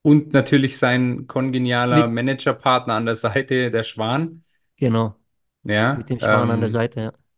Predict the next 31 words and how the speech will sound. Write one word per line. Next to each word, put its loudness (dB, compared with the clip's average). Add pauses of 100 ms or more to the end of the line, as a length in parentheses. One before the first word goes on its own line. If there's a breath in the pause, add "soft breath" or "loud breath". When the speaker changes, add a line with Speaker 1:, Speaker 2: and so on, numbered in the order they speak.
(140)
Speaker 1:
der 4 (220)
zu -2
der 4
Zeit 2
einfach 2
schon 0
gemerkt 0
hat, 0
hey, 2 (880)
du -6
kannst -2
da 4
auch 4
in, -2
im 2
Positiven 6
jetzt, 4
ich -4
mache 4
jetzt -4
bewusst -2
Anführungsstriche, -2
seht 0
ihr 2
nicht, -2 (120)
äh, 0
eine 2
Ich-A 2
G 0
draus -2
machen -8